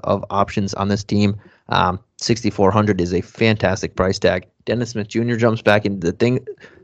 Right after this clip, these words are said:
thick of things, but he's still at six K. Um, if he was more reasonably priced, priced now that Lillard is back, would make more sense. But six K, that's already priced up, uh, without a Lillard and McCollum in the lineup. So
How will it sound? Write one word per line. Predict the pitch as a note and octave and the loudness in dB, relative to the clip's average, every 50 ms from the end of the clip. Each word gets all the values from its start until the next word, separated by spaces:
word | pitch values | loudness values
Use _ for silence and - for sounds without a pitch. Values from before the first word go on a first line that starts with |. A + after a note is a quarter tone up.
| - - | -4 0
thick | - A2 | 2 4
of | B2+ A#2+ | 4 6
things, | C3+ C3+ C#3 C3 B2+ | 6 6 4 4 4
but | - G2+ G2 - - _ _ _ _ _ _ _ | 4 4 4 4 0 _ _ _ _ _ _ _
he's | - - G#2+ - | -6 -4 -4 -4
still | - - - D#3 D3 C3+ | -2 2 6 8 8 8
at | A2+ - - | 8 4 2
six | - - C3 - - - | -2 -2 -2 -2 -2 -6
K. | - - A2 G2+ F#2 E2+ D#2 - - _ _ - | -2 0 2 2 2 0 -2 -6 -14 _ _ -10
Um, | F2+ F2+ F2 F2+ F2+ - _ _ _ _ _ _ _ _ _ _ _ _ _ _ _ _ - | -6 -6 -6 -6 -8 -10 _ _ _ _ _ _ _ _ _ _ _ _ _ _ _ _ -6
if | A2+ G#2+ G2+ G#2 | -2 -2 -2 -2
he | - A#2+ A#2+ | -4 -4 0
was | A2+ A2 G2+ - _ _ _ - - | 0 0 -2 -2 _ _ _ -6 2
more | B2 B2+ A#2 F#2 | 4 4 4 4
reasonably | G2 A2 A2+ G#2 B2+ A#2+ A#2+ A2+ G#2 | 4 0 -2 -2 -2 -4 -4 -4 -6
priced, | - - - G2+ A2 B2 - - _ _ _ _ _ _ _ - | -6 -2 0 0 0 0 -2 -6 _ _ _ _ _ _ _ -6
priced | - G2 G#2 A2+ A2+ - - - - _ - | -2 0 0 0 -2 -4 -10 -18 -20 _ -16
now | - F#2 G2+ G2+ G2+ | -8 -4 -2 -2 -2
that | G2+ D2+ | -2 -2
Lillard | E2+ G#2+ G#2 G#2 G#2 G#2+ A2 | -2 0 0 0 0 -2 -4
is | G#2+ | -4
back, | G#2+ - G#2 G#2 A2 - - - _ _ _ _ - | -2 0 0 0 0 -2 -4 -12 _ _ _ _ -10
would | - G#2 G2 | -8 -4 -2
make | G2+ G2+ G#2 - | -2 -2 -2 -2
more | G2+ G2 G2+ | -2 -2 -2
sense. | - - A2 A2+ A2+ - | 0 0 0 0 0 0
But | - G2+ F#2+ - - - _ _ _ _ _ _ _ _ _ _ _ - | 2 2 2 2 0 -6 _ _ _ _ _ _ _ _ _ _ _ -16
six | - - - C3+ B2+ - - | -6 0 2 2 2 2 2
K, | - B2 A2 G#2 | 2 4 4 4
that's | G2+ G#2+ A2 - | 4 2 2 2
already | C3 A2+ F#2+ F2+ | 2 2 0 0
priced | - - G2+ G#2 G2+ - - | -2 0 0 0 0 0 0
up, | G#2 G2+ G2 - - _ _ _ _ _ _ - | 0 0 0 -4 -14 _ _ _ _ _ _ -2
uh, | F#2 F#2+ F2 | -2 0 0
without | E2+ F2 G#2+ G#2+ G2+ | 0 2 2 2 2
a | F#2+ | 0
Lillard | F#2 A2 G#2+ G#2+ G#2+ G2+ G2+ G#2 | -2 -2 -2 -2 -2 -4 -4 -6
and | G#2+ G2+ | -6 -8
McCollum | F#2+ F#2+ - F#2 F2+ G2 F#2+ F2+ | -8 -8 -8 -6 -6 -6 -6 -8
in | F2 | -8
the | F#2 | -8
lineup. | F#2+ F#2+ F#2 F2 F2 - - - | -6 -6 -6 -6 -8 -10 -12 -6
So | - D2+ E2+ - | -4 -4 -4 -4